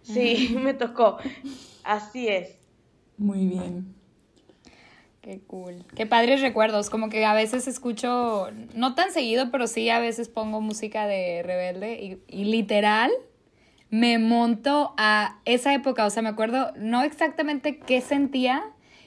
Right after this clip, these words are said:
Speaker 2: pero me acuerdo así como, ah, en ese tiempo era súper amiga de no sé quién,
Speaker 3: Sí, claro.
Speaker 2: y tipo, me, me gustaba no sé quién, o sea, me acuerdo exactamente como cosas que realmente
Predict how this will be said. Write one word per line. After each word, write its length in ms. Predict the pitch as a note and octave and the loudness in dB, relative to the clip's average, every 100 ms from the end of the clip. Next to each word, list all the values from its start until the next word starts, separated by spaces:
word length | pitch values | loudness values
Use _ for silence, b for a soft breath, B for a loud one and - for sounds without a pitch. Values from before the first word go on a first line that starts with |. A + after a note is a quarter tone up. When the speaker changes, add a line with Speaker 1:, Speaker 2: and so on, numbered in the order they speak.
| b | b
Speaker 2:
pero 180 | A#3+ B3 | 2 4
me 100 | A#3+ | 4
acuerdo 340 | A#3+ A#3+ B3 | 4 2 2
así 220 | B3+ C4+ | 0 0
como, 380 | B3+ B3+ B3 A#3 | 0 0 2 0
ah, 180 | C4 D4+ | 0 -2
en 80 | D#4+ | 0
ese 140 | C#4+ C#4 | -2 -2
tiempo 240 | C#4+ C4+ | -2 0
era 120 | D4 | 0
súper 220 | D4 B3+ A#3+ | 0 -4 -4
amiga 300 | A3+ A#3+ C4 | -2 -2 0
de 80 | |
no 80 | B3 | -2
sé 140 | A3+ A3+ | -4 -4
quién, 460 | C4 C4 C4 C4 | 0 0 2 2
Speaker 3:
Sí, 340 | C4 F#3+ - - | 2 2 0 -6
claro. 160 | F#3+ A3+ | -2 -2
Speaker 2:
y 640 | A3+ A3+ A3 G#3+ G3+ B B B B - | 0 0 0 0 -2 B B B B -4
tipo, 340 | A#3+ A3 A#3 | -2 2 2
me, 160 | A3+ B3 | 2 4
me 140 | B3 | 4
gustaba 460 | A#3 A3+ - B3 B3+ | 4 2 6 8 8
no 100 | B3+ | 6
sé 160 | A#3 A3+ | 2 0
quién, 580 | C4+ C4+ C4+ C4+ C4+ B3+ | 4 4 6 4 4 2
o 80 | A#3+ | 2
sea, 120 | A#3+ | 2
me 100 | A#3+ | 2
acuerdo 520 | A#3 A#3+ A3+ B3+ D4 | 2 2 2 2 2
exactamente 760 | C4+ A3 G#3+ A#3 A3 B3 B3 A#3+ | 2 -2 -2 -4 0 0 0 -2
como 220 | A3 G#3 | -2 -2
cosas 300 | A3+ A3+ B3 | 0 -2 -2
que 220 | C4 G3 F#3+ | -2 -4 -4
realmente 880 | G#3 G#3 G#3+ G#3+ G#3+ A3 F#3+ E3+ | 0 0 0 -2 -4 -4 -6 -8